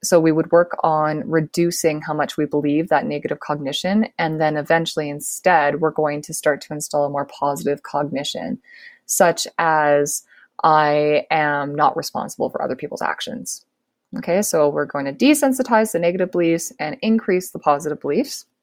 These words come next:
Once that happens and we fully believe this new positive belief, we're going to treat any distress in the body, because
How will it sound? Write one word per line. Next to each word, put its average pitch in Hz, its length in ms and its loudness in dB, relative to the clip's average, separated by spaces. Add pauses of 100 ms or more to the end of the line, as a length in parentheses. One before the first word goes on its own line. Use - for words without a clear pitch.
(720)
Once 180 240 0
that 175 220 4
happens 175 420 -2
and 160 100 -2
we 156 120 -4
fully 160 360 0
believe 160 640 0
this 156 220 -6
new 151 100 -8
positive 147 540 -6
belief, 147 400 -6 (560)
we're 165 80 0
going 160 200 2
to 156 80 -6
treat 156 460 -2
any 156 280 -4
distress 151 640 -2
in 151 260 -8
the 147 80 -6
body, 156 640 0 (480)
because 151 460 -2